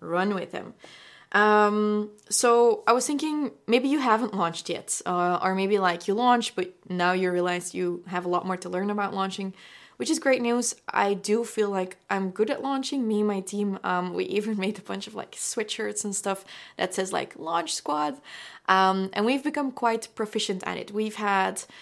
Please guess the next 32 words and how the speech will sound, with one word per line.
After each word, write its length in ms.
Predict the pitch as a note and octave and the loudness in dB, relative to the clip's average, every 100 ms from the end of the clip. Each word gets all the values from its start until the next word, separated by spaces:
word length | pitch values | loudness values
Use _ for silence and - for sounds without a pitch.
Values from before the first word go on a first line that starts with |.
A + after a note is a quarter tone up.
| - - | -12 0
a 60 | |
million 320 | G#3+ B3+ B3+ A3 | 2 4 4 4
dollar 300 | F#3+ F#3 F3+ | 4 4 2
launch. 400 | F3 F3 - G3 | 0 0 -4 -6
We 120 | G3+ | -4
have 140 | G3+ | -4
had 240 | F#3+ F#3 F#3 | -2 -2 0
sales 380 | - G3+ G3+ | -2 0 -2
days 260 | F#3+ F#3 F3+ | 0 0 -2
of 140 | F#3 - | -4 -2
over 260 | G3 F#3+ | -2 -2
two 240 | F#3+ A3 G#3+ | -2 -2 -2
hundred 380 | G#3 F#3+ F3+ | 0 -2 -6
K, 420 | - F#3 F3+ F3+ F#3 | -4 -2 0 -2 -4
uh, 220 | F3+ F3 F3 | -4 -4 -4
in 140 | F3+ | 2
euros, 420 | G#3 F#3+ F#3 - | 4 4 2 -2
V 220 | G3 F#3+ | -6 2
A 80 | G#3+ | 2
T 120 | G#3 | 4
excluded, 520 | F#3 F3+ - G3 F3 F3+ | 0 -4 -2 -2 -2 -4
which 180 | F#3 | -6
is 160 | F#3+ F#3+ F#3+ | -6 -6 -6
amazing. 680 | F#3 G3 A3+ B3 G3 E3+ - - - - | -4 0 0 0 -4 -8 -12 -18 -20 -10
And 140 | - G#3 | -2 2
we 120 | A3 | 2
have 240 | A#3 G#3 | 2 0
done 220 | F#3+ A#3 C#4+ | 0 0 0
that 260 | D4+ - | -2 -2
because 400 | G#3+ G#3+ G3 F#3+ | -4 -2 -2 -2
for 280 | - G#3+ G3+ | -2 -2 0
us, 380 | - B3+ - - | 0 0 -2 -6